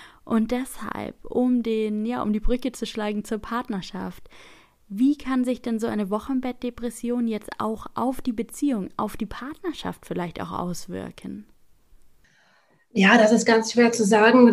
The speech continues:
Speaker 2: weil es da keine allgemeingültige Antwort gibt. Das ist von Paar zu Paar total unterschiedlich. Das kommt sehr drauf an, wie die aufgestellt sind, wie die sonst sozial eingebettet sind und, äh, so weiter.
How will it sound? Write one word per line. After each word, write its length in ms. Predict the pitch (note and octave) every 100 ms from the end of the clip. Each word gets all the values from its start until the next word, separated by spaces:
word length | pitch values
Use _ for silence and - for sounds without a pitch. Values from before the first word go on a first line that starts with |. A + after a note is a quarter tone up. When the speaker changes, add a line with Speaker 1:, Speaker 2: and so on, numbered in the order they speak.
| G#3+
Speaker 2:
weil 160 | A3
es 80 | A3
da 140 | A3
keine 280 | G#3+ A3 A3
allgemeingültige 760 | G#3+ G#3+ G#3+ G#3+ A3 G#3+ G#3+ G#3
Antwort 340 | G3 - F#3+
gibt. 240 | F#3+ F#3 F#3+
Das 140 | F#3
ist 160 | G3 -
von 180 | G3+
Paar 280 | F#3+ G#3 G#3
zu 140 | G#3 F#3+
Paar 280 | - G3+
total 380 | G3+ F#3+ - G#3
unterschiedlich. 580 | G#3+ G#3 F#3+ F#3+ F#3+ F#3+
Das 180 | F#3+ F#3
kommt 240 | - F#3+
sehr 220 | - A3
drauf 280 | A3 - G#3+
an, 220 | A3+ G#3+
wie 80 | G#3+
die 160 | G#3 -
aufgestellt 580 | A3+ A3 G#3 F#3+ G3+ F#3+
sind, 280 | G#3 G3
wie 80 | G#3
die 100 | G3+
sonst 240 | G3+ G3+ F#3+
sozial 320 | G3 - F#3+
eingebettet 560 | F#3+ F#3+ F#3 F#3+ G3
sind 360 | F#3+ G3 F#3+ F#3
und, 440 | F#3+ F3+ F3 -
äh, 300 | - F3 F3
so 160 | F3 F#3
weiter. 480 | F#3 F#3 F#3 F#3